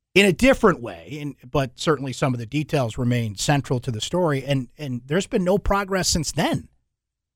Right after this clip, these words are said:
<laughs> There's been nothing. Everything he noted in that story about no acknowledgement about what has happened in that gym,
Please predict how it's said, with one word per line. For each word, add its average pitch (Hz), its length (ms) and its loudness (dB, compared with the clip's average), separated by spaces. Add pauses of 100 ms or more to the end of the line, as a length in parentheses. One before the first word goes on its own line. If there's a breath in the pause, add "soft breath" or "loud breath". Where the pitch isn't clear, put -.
(400)
<laughs> - 240 -8
There's - 220 4
been - 160 2 (340)
nothing. 294 400 2 (260 loud breath)
Everything 320 380 6
he 262 140 6
noted 254 320 6
in 254 80 -2
that 226 180 4
story 220 380 2
about 165 320 2
no 170 180 2
acknowledgement 180 640 2
about 160 200 -2
what 156 100 -2
has 147 100 -2
happened 165 420 0
in 170 100 -4
that 160 200 -6
gym, 139 460 -2